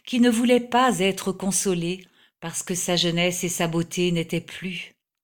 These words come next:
Elle souriait aussi de l'humble prêtre, enfant de la paroisse, qu'elle avait vu grandir derrière la charrue, sur le sillon voisin, et qui ne portait pas sur son front la marque de noblesse qui l'eût consacrée,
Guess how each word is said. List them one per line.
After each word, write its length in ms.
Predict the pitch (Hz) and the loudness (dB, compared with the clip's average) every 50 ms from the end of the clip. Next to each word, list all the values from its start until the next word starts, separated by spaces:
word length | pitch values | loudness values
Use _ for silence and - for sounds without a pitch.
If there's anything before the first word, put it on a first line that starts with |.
| _ _ _ _ _ _ _ _ _ _ _ _ | _ _ _ _ _ _ _ _ _ _ _ _
Elle 140 | 226 233 208 | -6 -2 -2
souriait 580 | - - - 262 240 254 247 233 233 226 233 | -2 -2 -2 -2 -2 0 4 4 6 6 6
aussi 460 | 233 214 208 190 - - - 190 202 | 6 4 4 2 0 -2 0 -2 -2
de 120 | 196 175 190 | 0 0 0
l'humble 520 | 180 180 170 175 185 185 180 180 185 180 | 2 2 2 0 0 0 0 0 -2 -2
prêtre, 540 | 180 - - 175 170 170 170 170 - - 170 165 165 _ _ _ _ - _ _ _ | -4 -8 -6 -4 -2 -2 -2 -4 -6 -10 -10 -10 -10 _ _ _ _ -20 _ _ _
enfant 460 | 165 175 175 - - - 175 180 190 | -4 -4 -2 -4 -2 0 0 0 2
de 100 | 170 180 | 2 2
la 120 | 175 175 | 0 0
paroisse, 680 | 175 190 180 175 147 160 175 175 190 202 - - - - 175 165 _ _ _ _ _ _ _ _ | 0 0 -2 -2 0 0 0 0 0 0 -2 -6 -6 -8 -12 -14 _ _ _ _ _ _ _ _
qu'elle 180 | - 233 233 | -2 2 4
avait 220 | 233 226 214 226 226 | 4 6 6 6 4
vu 160 | 196 220 233 | 6 4 2
grandir 600 | - 185 156 170 208 202 170 170 190 208 226 214 | 2 2 2 2 2 2 2 2 2 2 2 2
derrière 440 | 185 185 180 180 180 180 185 180 180 | 0 0 0 0 0 0 0 0 0
la 120 | 180 180 | 0 0
charrue, 540 | 175 - - 185 180 170 156 160 175 180 180 - _ _ _ _ _ _ _ | 0 0 0 0 -2 -2 -4 -6 -6 -8 -8 -14 _ _ _ _ _ _ _
sur 220 | - - 196 185 | -8 -6 -2 0
le 100 | 196 190 | 0 0
sillon 420 | 185 - - - 202 190 196 214 | 0 0 -2 0 0 2 4 4
voisin, 580 | 226 190 180 185 185 165 156 160 160 170 175 175 - _ _ _ _ _ _ _ _ _ _ _ | 2 4 2 0 0 0 -2 -4 -4 -4 -6 -8 -12 _ _ _ _ _ _ _ _ _ _ _
et 100 | - - | -8 -4
qui 140 | - 240 | 0 2
ne 100 | 233 240 | 4 4
portait 380 | 233 233 240 226 226 - 233 226 | 4 4 0 -2 2 2 2 2
pas 220 | 226 - 226 240 | 4 4 2 2
sur 240 | 233 233 - 220 - | 2 2 -2 -2 -2
son 200 | - - 202 190 | -2 -2 -2 -2
front 320 | 175 - - - 185 202 214 | -2 -2 -6 -4 0 0 2
la 160 | 196 170 165 | 2 2 0
marque 420 | 165 170 185 190 - - - - | 2 2 0 0 -2 -6 -6 -6
de 160 | 185 170 175 | -4 -2 0
noblesse 580 | 175 175 180 170 160 165 180 190 190 185 - - | 0 0 -2 -2 -2 0 0 0 0 -2 -4 -6
qui 160 | - - 180 | -6 -4 -4
l'eût 180 | 170 165 190 196 | -2 0 -2 -2
consacrée, 840 | 185 - 165 175 175 - 180 170 175 - - - 180 180 180 175 | -4 -4 -4 -2 -2 -2 -2 -4 -4 -8 -8 -8 -8 -8 -8 -10